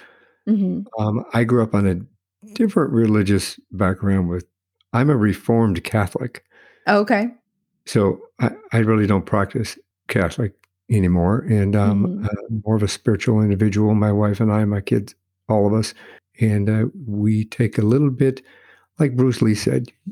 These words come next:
Speaker 2: "You take a little bit of something, what works for you, throw the bad away, and kinda combine it into something that's more effective and efficient for your mind, your body, and your soul." So can we maybe understand a little bit more about that?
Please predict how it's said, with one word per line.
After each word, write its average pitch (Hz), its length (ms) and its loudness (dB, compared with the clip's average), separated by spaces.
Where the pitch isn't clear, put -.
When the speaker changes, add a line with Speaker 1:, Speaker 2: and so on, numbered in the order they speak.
Speaker 2:
"You 113 120 0
take 110 180 -2
a 101 60 0
little 113 260 2
bit 110 160 2
of 110 120 0
something, 123 440 -2
what 107 220 0
works 110 220 0
for - 180 -2
you, 127 280 0
throw 107 220 2
the 101 100 2
bad 104 260 2
away, 117 400 0
and 110 180 0
kinda 98 240 0
combine 110 440 0
it 117 180 0
into 104 200 -2
something 104 400 0
that's 98 280 -2
more 104 160 0
effective 110 440 -2
and 107 100 2
efficient 113 460 0
for 113 320 0
your 107 100 0
mind, 104 240 2
your 98 60 -4
body, 104 260 2
and 110 100 -2
your 110 80 -4
soul." 113 420 -2
So - 200 -2
can 104 180 0
we 101 200 0
maybe 104 380 0
understand 101 380 0
a 101 40 2
little 101 140 0
bit 113 60 0
more 101 120 0
about 101 220 -2
that? 117 200 -2